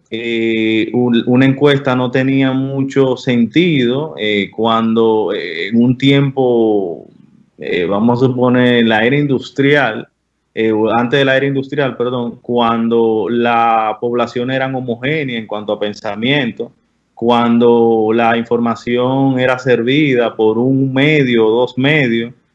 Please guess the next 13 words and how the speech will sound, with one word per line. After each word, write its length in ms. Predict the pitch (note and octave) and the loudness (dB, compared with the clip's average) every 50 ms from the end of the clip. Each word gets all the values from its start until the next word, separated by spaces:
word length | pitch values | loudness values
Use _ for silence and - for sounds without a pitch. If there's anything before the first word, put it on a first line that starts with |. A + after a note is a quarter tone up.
| _ _ _ _ | _ _ _ _
cua-, 480 | _ - A#2+ A#2+ A#2+ A#2 A#2 A2+ E2 A#2 | _ -2 0 2 2 2 2 0 0 0
eh, 280 | A#2+ A2+ A2+ A2 A2 G#2 | 0 0 0 0 -2 -2
y 180 | G#2+ A#2 A#2 | -2 -2 -2
generaba 560 | A2+ B2 A#2 A2+ A2+ A2 A2+ A#2+ B2+ C3 C3 C3 | -2 -2 -2 -2 -2 -2 -2 0 0 0 0 0
un, 280 | C3 C3 C3+ C3+ C3 - | -2 -2 -2 -4 -4 -4
una 220 | B2 B2+ C3 C3 | -4 -2 -2 -2
opinión 680 | B2+ - B2+ A#2 A2+ A#2 A#2+ C3 C#3 C#3 C3 A#2+ A#2 A#2 | -2 -2 -2 0 0 2 2 2 2 2 2 2 0 0
y 220 | A2+ G#2+ G#2+ G#2+ | 0 -2 -2 -2
era 380 | A2 A#2+ B2 B2+ B2+ A#2+ - - | 0 0 0 2 2 0 0 0
esa 460 | C3 D#3+ F3+ F3 E3+ - E3+ D#3+ - | 0 0 0 0 -2 -2 -4 -4 -2
o 240 | A2+ A2 A#2+ D3 E3+ | -2 -2 0 0 0
otra 180 | F3 E3+ E3 D#3 | 0 0 -2 -4
opinión, 560 | D3+ D#3 D#3+ D#3 C#3+ C3+ C3 B2 B2+ C#3 | -4 -4 -6 -6 -6 -6 -8 -8 -12 -16